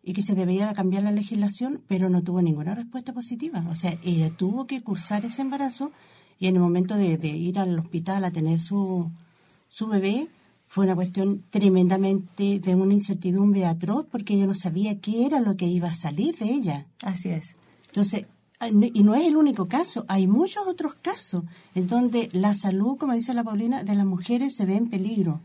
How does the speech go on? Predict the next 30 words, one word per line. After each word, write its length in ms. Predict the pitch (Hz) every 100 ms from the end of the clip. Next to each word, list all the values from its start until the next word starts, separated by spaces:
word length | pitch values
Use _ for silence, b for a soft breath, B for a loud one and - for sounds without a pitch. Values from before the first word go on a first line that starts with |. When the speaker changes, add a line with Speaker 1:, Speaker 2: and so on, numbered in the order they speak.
| b b b b
Speaker 1:
Y 300 | 202 208 180 - _ -
sin 320 | - 233 240
contar, 480 | 226 202 226 262 -
eh, 100 | 190
de, 180 | 165 - - _ _
sin 200 | - 226
contar 260 | 190 202
la 80 | 185
violación, 680 | 165 151 165 349 427 185 B B B
en 140 | 185 185
donde 280 | 220 214 208
las 140 | 196
mujeres 420 | 185 175 214 226
se 120 | 202
ven 240 | 175 220 349
enfrentadas 600 | 392 349 311 359 370 339
a 100 | 370 440
esto. 320 | _ 180 170 B B B B B B _
Y 160 | 208 233
hay 100 | 247
protocolos 540 | 262 302 320 370 381
de 80 | 370
atención 520 | 381 403 381 339 359 381
que 120 | - 233
no 120 | 240
se 160 | 226
cumplen 480 | 202 370 - 226 175
en 80 | 165
este 280 | 165 165 165
país. 280 | 160 156